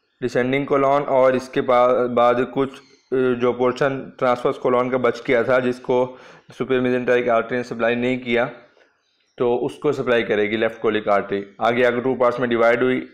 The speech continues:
एक ब्रांच ऊपर चली गई और एक ब्रांच नीचे, ऊपर वाली ने स-, ट्रांसवर्स कोलन को और कुछ, अ, half of the फिर डिसेंडिंग कोलन को सप्लाई किया। इसी तरह इंफीरियर ब्रांच ने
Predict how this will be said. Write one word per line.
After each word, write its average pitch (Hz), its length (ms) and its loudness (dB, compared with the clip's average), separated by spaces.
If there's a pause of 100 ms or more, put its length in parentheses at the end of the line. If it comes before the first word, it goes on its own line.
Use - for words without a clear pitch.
एक 117 320 -4
ब्रांच 120 380 0
ऊपर 123 180 0
चली 131 240 -2
गई 131 180 0
और - 400 -10
एक 117 160 -2
ब्रांच 120 220 2
नीचे, 117 380 -2 (180)
ऊपर 123 240 0
वाली 123 240 2
ने 127 260 -2 (640)
स-, - 140 -10
ट्रांसवर्स 117 680 0
कोलन 131 360 0
को 131 380 2
और - 340 -4 (480)
कुछ, 123 280 -4
अ, 117 500 0 (100)
half 117 240 2
of 120 240 0
the 131 180 2 (1400)
फिर 123 80 -4
डिसेंडिंग 123 400 -2
कोलन 131 260 0
को 131 80 -2
सप्लाई 127 340 0
किया। 127 260 0
इसी 123 180 -4
तरह 123 360 -2 (920)
इंफीरियर 135 420 0
ब्रांच 131 340 2
ने 131 220 0